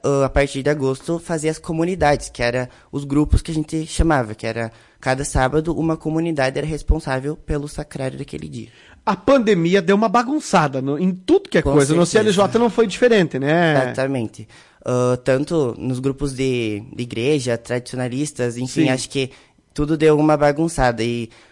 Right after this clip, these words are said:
Speaker 1: pra nós, acho que é, a gente tá muito feliz e tá suprindo nossas expectativas esse ano de tudo que a gente já fez, todos os eventos, desde janeiro até o mês de agosto, coisas que dois anos a gente não conseguiu fazer.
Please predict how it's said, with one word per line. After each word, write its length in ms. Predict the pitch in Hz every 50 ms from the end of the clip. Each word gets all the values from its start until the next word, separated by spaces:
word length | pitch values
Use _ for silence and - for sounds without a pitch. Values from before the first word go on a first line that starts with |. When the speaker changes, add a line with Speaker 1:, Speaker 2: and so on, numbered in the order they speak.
| _ _
Speaker 1:
pra 120 | _ 147 139
nós, 220 | 135 139 135 127 143
acho 160 | 143 143 -
que 120 | - 156
é, 180 | 147 147 147 -
a 40 | -
gente 260 | 135 135 131 135 -
tá 460 | _ 147 139 135 135 127 120 117 117 _ _ -
muito 280 | - 139 143 147 -
feliz 360 | - 180 165 147 147 156 143 131
e 40 |
tá 180 | 123 - 131 123
suprindo 480 | 120 - - 156 143 - 147 151 156 165
nossas 320 | 156 143 135 - 143 131
expectativas 840 | 131 123 - - - - - - 139 135 - - 139 135 135 143 135
esse 240 | 127 127 127 - 131
ano 260 | 123 123 135 147 135 139 - - - _ _ _
de 80 | 123
tudo 320 | 123 - - 143 143 143 151
que 140 | - -
a 40 | 147
gente 280 | 131 135 139 135 - 139
já 120 | 139 127
fez, 340 | 127 - - 131 135 139 131
todos 260 | - 131 123 135 131
os 60 | 131 135
eventos, 340 | 139 127 127 127 127 131 131
desde 280 | 120 127 139 139 143
janeiro 360 | 139 147 135 131 127 127 127
até 380 | 127 127 - 123 123 123 127 - _ _
o 80 | 123
mês 200 | 123 123 120 120
de 60 | 123
agosto, 540 | 127 123 120 117 120 127 127 - - 147 143 - - - - _ _ _
coisas 400 | _ - 139 143 135 151 147 -
que 640 | - - 151 147 143 143 143 139 135 131 127 120 123 -
dois 300 | 117 127 139 143 156 151
anos 200 | 156 143 151 160
a 40 | 147
gente 160 | 147 135 151
não 100 | 151 151
conseguiu 340 | 147 151 147 151 147 139 147
fazer. 380 | 135 143 147 143 135 127 107